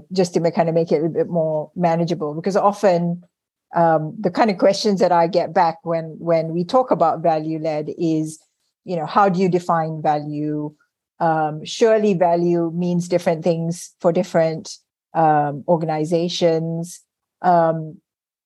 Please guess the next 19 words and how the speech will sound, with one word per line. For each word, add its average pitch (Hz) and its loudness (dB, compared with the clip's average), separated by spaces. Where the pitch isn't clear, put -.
isn't 208 2
that 185 2
too 214 -2
much 185 -2
work? 190 0
Like, 165 -8
you 185 -2
know, 170 -2
to - 0
<laughs> 202 4
actually 202 -2
map, 202 0
um, 175 2
every 202 2
single, 175 0
uh, 160 -2
iteration 196 2
or 160 -2
activity 165 -2